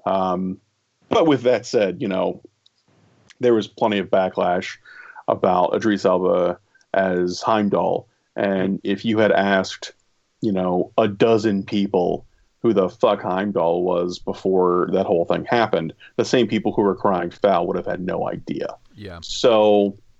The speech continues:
Speaker 2: I just find
Speaker 1: um,
Speaker 2: it, I find it interesting, and it, it, it's, it's, it makes me feel better about myself and my friends that I didn't hear a single person say anything about Heimdall before the movies came out or after the movies came out. And that just makes me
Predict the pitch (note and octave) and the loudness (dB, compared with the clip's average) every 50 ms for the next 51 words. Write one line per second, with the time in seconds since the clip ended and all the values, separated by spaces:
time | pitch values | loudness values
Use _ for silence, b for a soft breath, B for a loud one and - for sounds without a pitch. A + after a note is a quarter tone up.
0 | _ _ _ _ _ _ _ _ - - D3 C#3+ C3 G#2 G2 F#2+ F#2+ F#2 F#2+ G2+ | _ _ _ _ _ _ _ _ -16 -14 -6 -4 -2 0 0 0 -2 -2 -4 -6
1 | F#2 F#2+ B2 B2 B2 - - C3 B2+ A2+ F#2+ F#2 A2 G#2+ - A#2+ G#2+ - - G2 | -6 -6 -6 -8 -8 -10 -12 -12 -12 -14 -14 -14 -14 -14 -14 -16 -18 -16 -16 -16
2 | F#2+ F#2+ F#2 - G#2 G#2 G#2 F#2+ A2 G#2+ G#2 A2 A2 G#2+ - - A#2 A#2+ - - | -16 -16 -16 -16 -16 -16 -14 -12 -12 -14 -12 -12 -14 -16 -16 -18 -18 -18 -20 -20
3 | - - B2 A2 G#2 - _ - _ _ C3+ A#2+ B2+ C3 - - - A2+ A#2 - | -20 -18 -18 -18 -18 -20 _ -20 _ _ -16 -14 -14 -14 -14 -16 -16 -16 -14 -14
4 | - A#2+ G#2+ F#2+ G2+ F#2+ G2+ F#2+ F2+ F#2+ F2+ D#2+ F2+ F2+ E2+ - - F#2 F#2+ - | -14 -14 -12 -12 -10 -10 -10 -10 -10 -10 -12 -12 -14 -16 -16 -14 -12 -12 -12 -12
5 | F#2 E2+ E2 D#2+ - - F2 E2+ E2+ F2 F2+ - - - b b b b b b | -12 -14 -14 -14 -14 -14 -14 -12 -12 -14 -14 -16 -18 -20 b b b b b b
6 | b b b b b b _ A2 G#2+ - - G#2+ A2+ A2+ G#2+ G#2 G#2+ G#2 G2+ G2+ | b b b b b b _ -14 -12 -12 -10 -10 -10 -10 -10 -12 -14 -14 -14 -12
7 | A#2+ G#2+ G2+ F#2+ F2+ - - - A#2 G#2 F#2+ F#2 - - - F#2 E2+ - - E2+ | -10 -10 -10 -10 -10 -14 -14 -14 -14 -12 -12 -12 -12 -12 -12 -12 -14 -16 -18 -18
8 | E2+ E2 - - F2+ E2+ - F2 F2+ F2+ - F#2 F2+ E2+ E2 F2 D#2+ D#2+ F2+ E2+ | -18 -18 -16 -16 -16 -16 -14 -16 -16 -14 -14 -14 -14 -12 -12 -14 -12 -12 -14 -14
9 | E2 E2 E2 F2 E2+ E2+ - - - - F2 E2 E2 E2+ E2+ D#2+ E2+ - - E2+ | -14 -12 -14 -14 -14 -16 -16 -16 -16 -16 -14 -14 -14 -16 -16 -16 -18 -18 -18 -18
10 | E2+ E2+ F2 F2 F2 - b b b b b b - A2 A2 A2 G#2 F#2+ - G#2 | -18 -16 -18 -18 -20 -20 b b b b b b -12 -10 -8 -8 -8 -10 -12 -14
11 | F2+ E2+ E2+ E2+ - - F2 F2 F2 F2 - - _ _ _ _ _ _ _ A2+ | -16 -16 -16 -16 -16 -16 -16 -14 -14 -16 -16 -18 _ _ _ _ _ _ _ -10
12 | A2 G#2+ G#2+ G#2+ A#2 A2+ B2 A#2+ A2+ - B2 A2+ A2 G#2+ | -10 -8 -10 -12 -12 -14 -14 -14 -14 -14 -14 -14 -14 -14